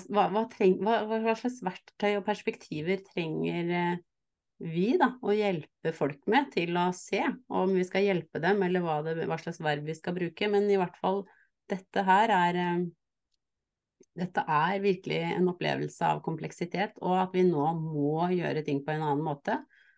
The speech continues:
Og vi er nok vant til å være høy, høy produktivitet, men vi har også vant til å øke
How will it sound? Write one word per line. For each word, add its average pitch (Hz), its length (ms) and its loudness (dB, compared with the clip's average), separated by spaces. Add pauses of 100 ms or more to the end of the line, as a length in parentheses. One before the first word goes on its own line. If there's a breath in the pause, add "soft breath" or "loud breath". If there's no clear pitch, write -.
(300 soft breath)
Og 185 280 2 (380)
vi 185 100 4
er 170 140 2
nok 277 180 0
vant 151 240 2
til 185 80 -2
å 185 60 2
være 160 280 2
høy, 156 200 0 (340)
høy 156 320 -2
produktivitet, 190 800 -2
men 185 160 6
vi 190 80 6
har 190 160 4
også - 400 -4
vant 156 400 0
til 165 240 -2
å 180 160 2
øke 170 680 -2